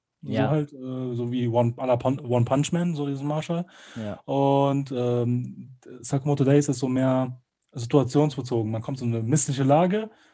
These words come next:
Speaker 1: und direkt, und halt, wie er damit umgeht, ist halt auch natürlich eine, auf eine ga-,
Speaker 2: Ja.
Speaker 1: an-, etwas andere Weise, aber auch sehr geil gemacht.
Speaker 2: Ja, auf jeden Fall. Wie sagst du, was sagst du zu der Zeichnung?
Speaker 1: Finde ich besser als bei, äh, bei Marshall. Definitiv.
Speaker 2: Ja?
Speaker 1: Ja,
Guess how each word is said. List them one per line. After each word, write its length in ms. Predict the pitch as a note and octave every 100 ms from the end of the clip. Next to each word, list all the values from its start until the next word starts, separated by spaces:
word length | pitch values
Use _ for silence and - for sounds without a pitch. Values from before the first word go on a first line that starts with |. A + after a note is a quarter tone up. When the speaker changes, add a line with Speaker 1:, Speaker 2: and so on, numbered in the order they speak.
| _
Speaker 1:
und 220 | C3 C3 C3
direkt, 380 | C#3 C3+ C3 C3
und 200 | B2+ B2
halt, 200 | B2 A#2
wie 120 | C#3+
er 120 | C#3+
damit 180 | C3+ B2+
umgeht, 300 | C3+ C#3+ C3+
ist 100 | A#2+
halt 120 | A#2
auch 120 | A#2
natürlich 360 | A#2+ G#2 A2 G#2+
eine, 160 | G#2+ G#2+
auf 100 | -
eine 120 | G#2+
ga-, 100 | A2+
Speaker 2:
Ja. 160 | G#2+ G#2+
Speaker 1:
an-, 300 | C#3 C3+ -
etwas 260 | - D3+
andere 320 | C#3 D#3 B2 A2+
Weise, 280 | B2 C3 B2
aber 140 | A#2
auch 180 | B2 B2
sehr 160 | A#2
geil 160 | G#2 G#2+
gemacht. 280 | G#2 G#2+ - _ _ _ -
Speaker 2:
Ja, 160 | A#2
auf 120 | G#2 A#2
jeden 220 | G#2+ A2
Fall. 260 | A#2+ A2+
Wie 80 | A#2
sagst 240 | B2 C3 D3
du, 40 |
was 80 | C3
sagst 220 | C#3 -
du 20 |
zu 60 | B2
der 120 | A#2+
Zeichnung? 480 | - B2+ - F3+ F3 _ _ _ _ _ _ - - -
Speaker 1:
Finde 160 | - G#3
ich 80 | -
besser 240 | A#3 E3
als 200 | A#2 A#2
bei, 300 | B2 A#2 A2+
äh, 420 | A2+ A2 A2 G#2+
bei 140 | G#2 G#2
Marshall. 360 | G#2+ A2 A2 - _ _ -
Definitiv. 360 | A#2+ A#2+ A#2+
Speaker 2:
Ja? 200 | A#2+ D#3+ - _ _ _ _
Speaker 1:
Ja, 220 | A#2 A2+